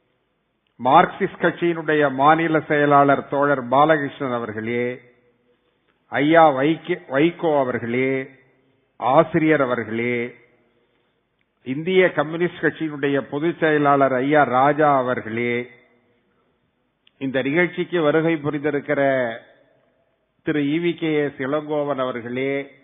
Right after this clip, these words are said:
கோபண்ணா அவர்களே, மற்றும் வந்திருக்கிற பெரிய தலைவர்களே, தோழர்களே, தோழர் பாண்டியன் அவர்களை பற்றி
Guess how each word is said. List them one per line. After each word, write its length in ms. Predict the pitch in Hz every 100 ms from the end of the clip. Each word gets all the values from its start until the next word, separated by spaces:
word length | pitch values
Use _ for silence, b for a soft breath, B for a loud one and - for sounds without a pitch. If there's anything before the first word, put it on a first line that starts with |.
| - 104
கோபண்ணா 540 | 139 143 147 139 131
அவர்களே, 720 | 120 120 110 113 120 120 120 - -
மற்றும் 360 | 117 123 156
வந்திருக்கிற 540 | 131 127 123 113 123 113
பெரிய 380 | 110 117 120 113
தலைவர்களே, 880 | 120 117 113 107 101 107 113 113 - -
தோழர்களே, 600 | 104 98 87 87 85 - _ _ _ _ _ _ _ _ _ _ _ _ _ _ _ _ _ _ _ _ _ _ _ _ _ _ _ _ _ _ _ -
தோழர் 400 | 151 160 156 127
பாண்டியன் 520 | 139 165 170 185 170
அவர்களை 460 | 156 139 143 143 139
பற்றி 440 | 147 139 160